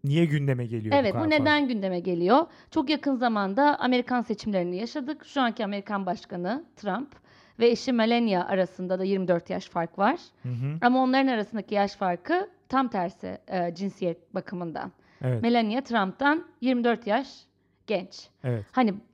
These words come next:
Speaker 2: bunun hiçbir şekilde, e, muhabbeti geçmedi seçim süreci boyunca. O zaman biz neden şu an, e, Emmanuel'in, Macron'un eşinin yaşlılığını konuşuyoruz?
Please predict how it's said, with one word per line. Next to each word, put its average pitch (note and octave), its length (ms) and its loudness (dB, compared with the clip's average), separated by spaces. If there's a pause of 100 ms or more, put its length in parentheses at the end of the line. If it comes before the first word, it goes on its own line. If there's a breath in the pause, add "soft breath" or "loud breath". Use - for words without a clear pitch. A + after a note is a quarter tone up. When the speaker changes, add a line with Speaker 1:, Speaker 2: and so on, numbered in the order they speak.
(140)
Speaker 2:
bunun D4 280 4
hiçbir D4+ 340 0
şekilde, F#3 720 -4
e, F3+ 320 2
muhabbeti G3 460 -2
geçmedi C#4 600 -2 (340)
seçim G#3 500 -4 (100)
süreci F3 400 -6
boyunca. F3+ 520 -2 (500 soft breath)
O B3 100 0
zaman C4 260 0
biz B3 120 -2
neden A#3 320 4
şu F#3 200 -4
an, E3+ 160 -6 (600 soft breath)
e, G#3 60 2 (480)
Emmanuel'in, F#3+ 800 -2
Macron'un F#3 580 -4 (360 soft breath)
eşinin G3 680 -4
yaşlılığını G3+ 540 -2
konuşuyoruz? D#4+ 540 0